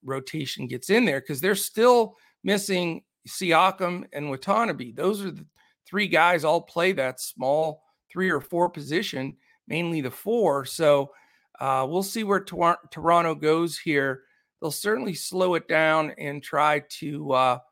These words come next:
limit possessions for the Knicks. The only guy that's questionable for the Knicks is Noel. If he does play now, you've got Robinson, Gibson, and Noel at center. Yeah, uh, not even a G P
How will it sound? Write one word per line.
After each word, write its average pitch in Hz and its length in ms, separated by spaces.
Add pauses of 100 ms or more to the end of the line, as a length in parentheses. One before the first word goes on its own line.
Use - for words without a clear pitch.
(380)
limit 147 480
possessions 139 880
for 139 220
the 123 120
Knicks. 131 540 (440)
The 160 120
only 220 320
guy 208 300
that's 190 200
questionable 196 600
for 175 140
the 147 120
Knicks 156 400
is 135 160
Noel. 143 600 (320)
If 202 200
he 254 140
does 180 380
play 190 340
now, 143 240
you've 175 260
got 135 260
Robinson, 151 760 (160)
Gibson, 160 500
and 143 340
Noel 185 380
at 185 120
center. 185 440 (340)
Yeah, 135 320 (360)
uh, 139 300 (120)
not 156 460
even 151 240
a 139 80
G 135 220
P 139 220